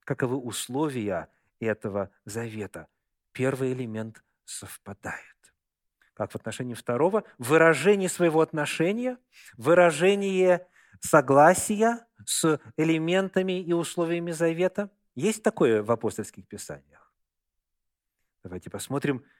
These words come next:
на послание к римлянам, десятую главу, стихи с восьмого по десятый. Римлянам десятая глава, стихи с восьмого по десятый.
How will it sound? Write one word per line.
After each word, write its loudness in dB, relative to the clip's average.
на 0
послание -2
к -14
римлянам, -2
десятую 0
главу, 0
стихи -6
с -8
восьмого -2
по -8
десятый. -8
Римлянам -4
десятая -2
глава, 0
стихи -8
с -14
восьмого -4
по -10
десятый. -10